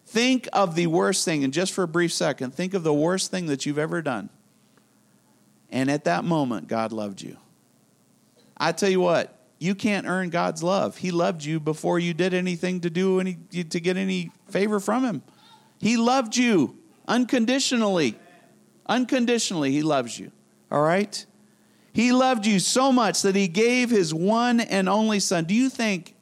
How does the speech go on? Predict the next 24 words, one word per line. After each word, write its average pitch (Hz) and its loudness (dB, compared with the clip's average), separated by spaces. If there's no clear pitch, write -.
for 202 -2
a 185 0
second 156 -4
I 185 0
would 196 2
give 156 -2
Tara, 202 0
my 156 0
daughter, 156 2
in 139 -2
exchange 147 -4
for - -4
you 139 2
guys? 104 -6
I'd 196 0
never 233 2
do 196 2
it. - -2
I'm 143 -8
sorry. 160 0
I 185 0
wouldn't 262 4
do 440 2
it. 370 -2